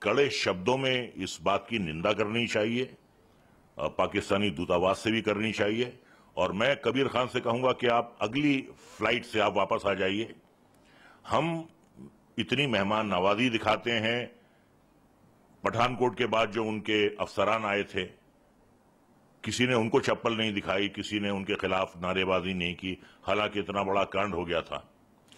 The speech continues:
बिल्कुल हमने उनके साथ मेहमानों जैसा सलूक किया। हमारे मुल्क में तो यही कहा जाता है कि अतिथि देवो भवा, मेहमान जो हमारा होता है, वो जान से प्यारा होता है। और वो लोग भी मेहमान नवाजी का बहुत दम भरते हैं, लेकिन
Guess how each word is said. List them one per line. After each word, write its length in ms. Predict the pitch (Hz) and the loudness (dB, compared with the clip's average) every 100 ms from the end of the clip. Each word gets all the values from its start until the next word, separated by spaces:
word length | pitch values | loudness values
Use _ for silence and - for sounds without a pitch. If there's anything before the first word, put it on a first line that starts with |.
| - - | -10 -4
बिल्कुल 320 | 107 123 110 | 0 2 2
हमने 220 | 98 104 | 2 0
उनके 220 | 107 107 | 0 -2
साथ 240 | 104 101 101 - - _ _ | 0 0 0 -4 -20 _ _
मेहमानों 420 | 80 95 104 123 120 | -4 0 0 0 0
जैसा 280 | 107 107 | 0 0
सलूक 380 | 95 101 92 85 | -2 -2 -4 -4
किया। 260 | - 80 71 - _ _ _ _ _ _ - _ _ _ _ _ - - | -4 -4 -4 -10 _ _ _ _ _ _ -20 _ _ _ _ _ -20 -8
हमारे 240 | 92 113 135 | 0 2 2
मुल्क 200 | 131 113 | 0 -2
में 80 | 135 | -2
तो 100 | 127 | 0
यही 220 | 127 143 | 2 0
कहा 240 | 127 110 113 | 0 0 2
जाता 300 | 110 101 107 | 0 2 0
है 120 | 107 | 0
कि 340 | 110 101 - - 104 | 0 -2 -4 -10 -8
अतिथि 360 | 104 107 113 | -6 -4 -2
देवो 300 | 92 95 101 | 0 2 2
भवा, 320 | 82 87 82 - - - - | 2 2 0 -4 -16 -20 -4
मेहमान 320 | 90 107 113 | 0 2 2
जो 120 | 110 | 2
हमारा 320 | 95 95 98 95 | 0 0 2 0
होता 340 | 85 90 90 | 0 -2 0
है, 80 | 90 | 0
वो 240 | 90 80 - - | -4 -8 -12 -8
जान 220 | 78 98 | -2 -2
से 140 | 104 104 | -2 -4
प्यारा 280 | 92 82 78 | -2 -2 -2
होता 360 | 71 - - | -4 -8 -14
है। 60 | - - _ _ _ _ - - | -14 -20 _ _ _ _ -20 -4
और 120 | 101 | 0
वो 140 | 101 135 | 4 6
लोग 180 | 143 135 | 6 4
भी 120 | 143 | 4
मेहमान 340 | 117 110 131 | 4 2 2
नवाजी 360 | 127 117 117 127 | 2 2 2 2
का 140 | 120 | 2
बहुत 300 | 107 107 98 | 4 2 2
दम 180 | 110 110 | 0 2
भरते 300 | 92 92 117 | -2 -2 -2
हैं, 120 | 110 | 0
लेकिन 320 | 107 104 117 | 0 -2 -4